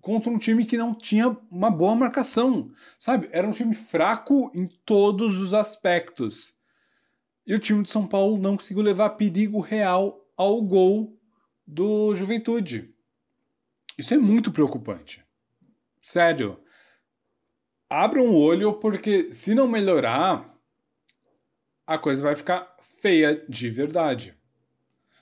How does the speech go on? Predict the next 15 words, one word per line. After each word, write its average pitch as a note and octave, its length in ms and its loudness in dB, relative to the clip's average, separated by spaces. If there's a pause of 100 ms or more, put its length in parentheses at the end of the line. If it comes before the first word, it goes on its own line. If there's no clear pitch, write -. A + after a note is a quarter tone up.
(100)
É A#2 100 -6
coisa B2 400 -2
pra, E3 1080 0 (1200)
pô, E3 160 -2
brigar C3 520 -2
contra D#3+ 240 -4
o - 20 0
rebaixamento. F3+ 720 -4 (640)
Porque - 240 -4 (480)
o E3 40 2
Juventude G#3+ 440 4
era E3+ 100 2
o E3 80 2
lanterna, D#3 480 2
gente. - 520 -14